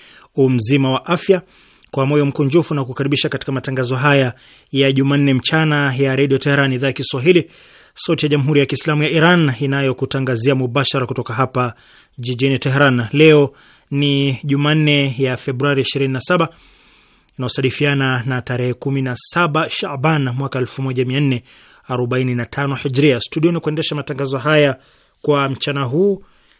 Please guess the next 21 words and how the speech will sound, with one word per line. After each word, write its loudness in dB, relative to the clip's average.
ni -2
mimi 0
Hussein -4
Hassan, -2
na -6
kusihi -2
tuwe -2
sote -4
hadi -2
tamati. 0
Kama 4
ada, 6
tumekuandalia 2
taarifa 2
ya -2
habari 0
za 2
dunia, 2
uchambuzi -2
wa 2
kisiasa, 0